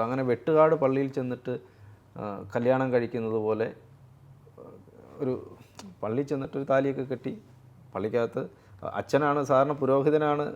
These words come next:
ഈ ചടങ്ങുകളൊക്കെ ചെയ്യേണ്ടത്. അങ്ങനെ അവൾ ഈ ഗായത്രിയെ താലി കെട്ടിയെന്ന് വിശ്വസിപ്പിച്ചിട്ട് അപ്പോൾ അവർക്ക് ഉറപ്പായി ഇയാൾ കല്യാണം കഴിക്കും. അപ്പോൾ ഞാൻ കല്യാണം കഴിച്ചോളാം എന്ന് വാക്ക് കൊടുത്തു.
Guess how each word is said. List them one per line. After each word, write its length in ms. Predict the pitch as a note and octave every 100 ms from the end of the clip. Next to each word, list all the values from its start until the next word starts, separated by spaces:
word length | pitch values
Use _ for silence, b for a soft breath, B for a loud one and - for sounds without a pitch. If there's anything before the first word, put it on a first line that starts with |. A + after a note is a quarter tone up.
| - -
ഈ 60 |
ചടങ്ങുകളൊക്കെ 540 | C3+ C3+ C3+ C3+ B2 A2+
ചെയ്യേണ്ടത്. 440 | - F#2+ E2 B1+ - - b b b b b b
അങ്ങനെ 180 | C3+ D#3
അവൾ 160 | D#3 D#3 - -
ഈ 140 | D3+ D3+ D3 - - C3
ഗായത്രിയെ 680 | C3 C3+ C3+ C#3 C3+ C3 - -
താലി 200 | B2+ C3
കെട്ടിയെന്ന് 360 | C3 A#2+ B2 A#2+
വിശ്വസിപ്പിച്ചിട്ട് 880 | A2 A2 G#2+ G2+ F#2 G2+ F#3+ - - b b b b _ _ -
അപ്പോൾ 140 | E3
അവർക്ക് 180 | F3 E3+
ഉറപ്പായി 360 | E3+ E3 D#3 C3
ഇയാൾ 180 | B2+
കല്യാണം 400 | D#3+ G#3+ A#2 B2+
കഴിക്കും. 260 | A2 F#2 -
അപ്പോൾ 140 | C3
ഞാൻ 200 | C#3 D3
കല്യാണം 340 | C#3+ C3+ C3+ C3+
കഴിച്ചോളാം 380 | B2+ B2 A#2 A#2
എന്ന് 120 | A2+
വാക്ക് 200 | G#2+ G#2
കൊടുത്തു. 320 | G#2 F2